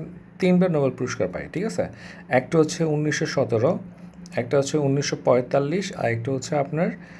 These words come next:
আহ, উনিশশো তেষট্টি। তিনবার নোবেল পুরস্কার পায়। তার মধ্যে দেখেন এই উনিশশো সতেরোটা কিন্তু এখানে কমন পড়ে গেছে। So আপনারা যখন পড়াশোনা করবেন তখন ওই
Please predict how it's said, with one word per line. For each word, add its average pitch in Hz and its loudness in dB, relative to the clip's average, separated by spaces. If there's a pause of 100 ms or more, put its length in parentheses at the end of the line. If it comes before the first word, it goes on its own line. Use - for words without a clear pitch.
(260)
আহ, 107 4
উনিশশো 143 0 (160)
তেষট্টি। 135 -2 (680)
তিনবার 170 6
নোবেল 147 4
পুরস্কার 135 -2
পায়। 165 2 (340)
তার 131 6
মধ্যে 151 0
দেখেন 147 0
এই 156 0
উনিশশো 151 -2 (720)
সতেরোটা 151 2
কিন্তু 190 -4 (320)
এখানে 131 0
কমন 180 6
পড়ে 123 4
গেছে। 113 -6 (460)
So 190 2
আপনারা 151 2
যখন 156 -4
পড়াশোনা 156 2
করবেন 135 2
তখন 143 0
ওই 139 0